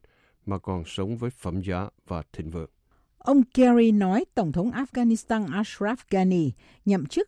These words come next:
Speaker 2: vào tháng chín năm ngoái đã có những bước lớn để giao tiếp với Hoa Kỳ. Các giới chức nói ông Ghani đã làm nhiều hơn người tiền nhiệm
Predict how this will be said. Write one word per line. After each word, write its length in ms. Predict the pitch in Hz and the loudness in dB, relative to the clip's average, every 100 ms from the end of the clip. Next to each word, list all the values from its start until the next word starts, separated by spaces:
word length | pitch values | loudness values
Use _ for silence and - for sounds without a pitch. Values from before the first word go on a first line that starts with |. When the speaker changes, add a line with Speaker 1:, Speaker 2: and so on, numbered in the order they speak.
| - | -4
Speaker 2:
vào 320 | 180 196 151 | -4 -2 -2
tháng 220 | 151 190 | -2 -2
chín 380 | 285 - 202 302 | -2 0 0 2
năm 220 | 285 208 | 2 2
ngoái 380 | 185 165 196 339 - _ _ | 0 0 -2 -4 -8 _ _
đã 100 | 190 | -8
có 160 | - | -2
những 260 | 277 262 226 | 0 0 0
bước 260 | 269 - 196 | -2 -2 2
lớn 260 | 202 254 359 | 4 2 0
để 180 | 156 120 | -4 -2
giao 300 | 127 196 185 | -4 -4 -4
tiếp 120 | - 294 - | -4 -4 -4
với 280 | 160 175 269 | 0 0 0
Hoa 180 | - 190 - | -2 -6 -2
Kỳ. 260 | 160 139 - _ _ _ - | -2 -2 -6 _ _ _ -6
Các 140 | 285 | -2
giới 140 | 254 254 | 0 0
chức 240 | 392 320 | -2 0
nói 320 | 190 170 240 | 0 0 -2
ông 280 | - 220 190 | -2 -2 0
Ghani 460 | 190 185 190 180 143 _ - | 0 0 0 0 -4 _ -10
đã 120 | 185 | -4
làm 280 | 277 233 175 | -2 0 -2
nhiều 360 | 160 180 180 165 | 0 2 2 2
hơn 240 | 170 240 | 0 2
người 240 | 208 175 135 | 2 0 -2
tiền 240 | - 151 147 | -2 -2 0
nhiệm 200 | 151 | -2